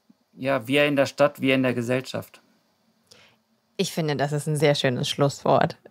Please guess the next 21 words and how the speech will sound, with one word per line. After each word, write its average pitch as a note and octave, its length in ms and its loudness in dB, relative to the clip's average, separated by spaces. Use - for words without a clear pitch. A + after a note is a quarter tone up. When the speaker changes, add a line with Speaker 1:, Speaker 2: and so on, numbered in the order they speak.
Speaker 2:
Stefan. F3 480 2
Ich G3+ 140 0
habe C4 160 8
aber A#3 140 6
noch G3 140 0
eine B3+ 300 4
letzte G3 320 0
Frage D3 420 0
an C3 180 -8
dich, C3+ 240 -6
beziehungsweise A#3+ 720 4
eine G#3+ 200 4
Möglichkeit, A#3 720 6
die G#3+ 80 4
ich G#3+ 140 0
all F#3 160 6
unseren F3 260 4
GästInnen E3 520 2
gebe. E3+ 400 4
Und A#3+ 280 6
zwar, - 380 2